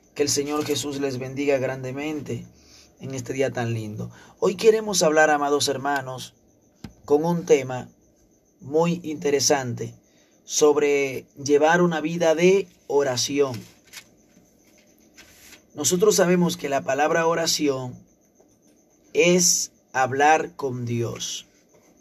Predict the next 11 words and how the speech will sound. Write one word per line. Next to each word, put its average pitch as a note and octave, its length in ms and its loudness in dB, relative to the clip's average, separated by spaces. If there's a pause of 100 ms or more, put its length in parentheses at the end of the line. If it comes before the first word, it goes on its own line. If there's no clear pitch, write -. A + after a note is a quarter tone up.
(800)
Si D#3 240 -4
no G3 480 2
oramos, D#3 800 2 (460)
no F3 240 4
hablamos E3+ 560 2
con A#2 260 -6
Dios. G#2 460 -10 (680)
Dios C3 240 -4
está C#3+ 220 -2
buscando E3 880 0 (420)
tener F3+ 480 0